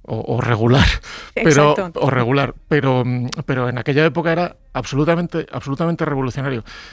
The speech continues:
Speaker 1: Y este señor, que era un cura, además, que era un cura, eh, salió allí, se puso a, a decir esto y, y, bueno, pues no le hemos hecho mucho caso. Y la Constitución de Cádiz tiene el problema de que, claro, en, en España estuvo prácticamente en vigor,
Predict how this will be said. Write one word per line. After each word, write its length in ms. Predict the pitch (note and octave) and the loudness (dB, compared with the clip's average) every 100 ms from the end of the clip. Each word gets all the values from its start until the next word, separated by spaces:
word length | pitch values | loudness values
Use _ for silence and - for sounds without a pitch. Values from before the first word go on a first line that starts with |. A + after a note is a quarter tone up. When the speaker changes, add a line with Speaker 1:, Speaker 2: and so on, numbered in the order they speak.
| - | -4
Speaker 1:
Y 140 | C3 | -2
este 160 | D3+ D#3 | 0 0
señor, 320 | E3 E3 E3 | 0 0 0
que 100 | - | -2
era 120 | C3 | -4
un 160 | A#2 A#2 | -4 -6
cura, 400 | - D#3+ D3 C#3+ | 2 2 2 -4
además, 540 | A#2+ G#2+ B2 C#3+ C#3 - | -10 -8 -6 -6 -8 -14
que 80 | - | -12
era 100 | A#2 | -10
un 140 | A#2 | -10
cura, 320 | A2+ C#3+ B2+ C3 - - - - | -8 -6 -6 -10 -16 -18 -20 -10
eh, 580 | A#2+ A#2+ A#2+ A#2 A#2 A#2+ | -8 -6 -6 -8 -10 -10
salió 280 | - B2 C#3+ | -4 2 4
allí, 240 | D3 D#3+ E3+ | 4 2 0
se 200 | - A#2+ | -6 -6
puso 400 | C#3 - C#3 C3+ | -6 -4 -2 0
a, 280 | C3 C3+ - | 0 -2 -2
a 60 | |
decir 280 | C3+ - C#3 | -2 -2 -2
esto 400 | D3 - D#3+ D#3+ - | -2 -2 -6 -6 -8
y, 320 | D3 A#2+ A2+ A2+ A2+ A2+ - - | -6 -4 -4 -6 -6 -8 -14 -18
y, 140 | - A2 | -8 -2
bueno, 240 | C3 D#3 | 0 0
pues 140 | B2+ A#2 | 0 0
no 100 | C#3+ | 0
le 80 | E3 | 0
hemos 220 | D3+ - | 0 -4
hecho 200 | C3 - | -6 -4
mucho 240 | A#2+ B2 | -4 -4
caso. 240 | A#2+ C#3 B2 - - - | -4 -2 -4 -6 -18 -12
Y 260 | - C3 - A3+ - - | -6 -4 -4 -6 -8 -2
la 140 | B2+ | -2
Constitución 340 | A#2+ B2 B2 D3+ | 0 0 2 2
de 100 | D#3 | 4
Cádiz 240 | D#3+ D#3 | 2 2
tiene 180 | - D3 | -2 -4
el 80 | C#3+ | -2
problema 500 | C3 C3 C#3+ D3 C#3 - - - - | -2 0 0 -2 -4 -18 -20 -20 -16
de 180 | - B2 | -10 -10
que, 120 | A#2 | -6
claro, 300 | B2+ B2+ A2 | -4 -4 -4
en, 200 | A2 A2 | -6 -8
en 120 | B2 | -8
España 340 | A#2+ - C#3 C#3+ | -8 -4 0 0
estuvo 360 | - C3+ C3+ | 0 2 2
prácticamente 720 | - B2 - C3 B2 B2 C3+ | 0 -6 -4 -4 -4 -4 -4
en 120 | B2+ B2 | -2 0
vigor, 400 | A#2 B2+ D3 | 2 2 0